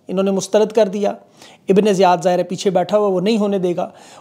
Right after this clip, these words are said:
और खान को हटाने का नुकसान भी सुन लें आप ज़रा। जुम्मे का दिन, लेकिन सबसे पहले जुम्मा एक दफ़ा फिर आपको मुबारक। अदालती तारीख उठा के देखें तो जुम्मा आले शरीफ पर बड़ा भारी साबित हुआ।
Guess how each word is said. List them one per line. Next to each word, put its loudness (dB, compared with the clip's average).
और 6
खान 0
को 2
हटाने -2
का -2
नुकसान -2
भी -2
सुन -8
लें -8
आप -14
ज़रा। -20
जुम्मे 4
का 6
दिन, 2
लेकिन 2
सबसे -2
पहले -2
जुम्मा -2
एक -2
दफ़ा 0
फिर 0
आपको -2
मुबारक। -2
अदालती 2
तारीख 0
उठा 0
के -6
देखें -8
तो -6
जुम्मा -4
आले -4
शरीफ -10
पर -2
बड़ा 0
भारी -6
साबित -10
हुआ। -16